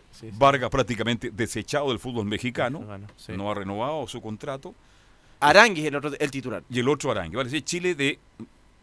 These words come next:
Speaker 2: once jugadores tiene dos titulares en este instante.
Speaker 1: Sí,
Speaker 2: Titulares,
Speaker 1: ti-,
Speaker 2: titulares.
Speaker 1: titulares, sí, sí, sí.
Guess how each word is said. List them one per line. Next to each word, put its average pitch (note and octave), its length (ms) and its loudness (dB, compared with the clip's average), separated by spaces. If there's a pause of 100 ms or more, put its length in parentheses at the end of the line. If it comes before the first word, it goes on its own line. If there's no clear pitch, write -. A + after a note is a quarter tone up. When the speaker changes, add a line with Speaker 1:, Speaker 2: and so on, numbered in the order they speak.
(200)
Speaker 2:
once C4 360 2
jugadores G3 440 -8
tiene F3 220 -8
dos G3+ 160 -8
titulares E3+ 540 -10
en F2 80 -10
este D#2+ 180 -14
instante. C#2+ 340 -16
Speaker 1:
Sí, - 280 -6
Speaker 2:
Titulares, A#2+ 320 -2
Speaker 1:
ti-, C3 80 -8
Speaker 2:
titulares. B2+ 360 -10
Speaker 1:
titulares, A#2 380 -8
sí, A2+ 220 -12
sí, - 180 -18
sí. - 140 -20